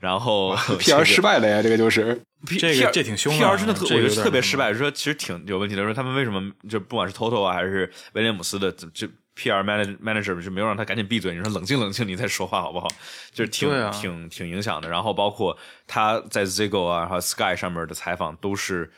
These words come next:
Speaker 1: 基本上全部就是，怎么说呢，很 passive aggressive 的把锅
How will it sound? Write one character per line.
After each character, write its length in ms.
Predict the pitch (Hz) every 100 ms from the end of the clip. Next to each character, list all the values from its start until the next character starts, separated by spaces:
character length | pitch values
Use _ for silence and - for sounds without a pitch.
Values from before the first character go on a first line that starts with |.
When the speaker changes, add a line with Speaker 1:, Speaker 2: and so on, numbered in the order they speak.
| _ _
Speaker 1:
基 100 | -
本 60 | 151
上 60 |
全 160 | 98 101
部 80 | 107
就 60 |
是， 260 | 104 95 92 - _ _ _ _ _ - _ _ -
怎 80 | 104
么 60 |
说 80 | 110
呢， 60 | 117
很 220 | 107 98
passive 420 | - 131 131 104
aggressive 380 | 98 107 110 101
的 80 | 87
把 160 | 85 78
锅 300 | - 95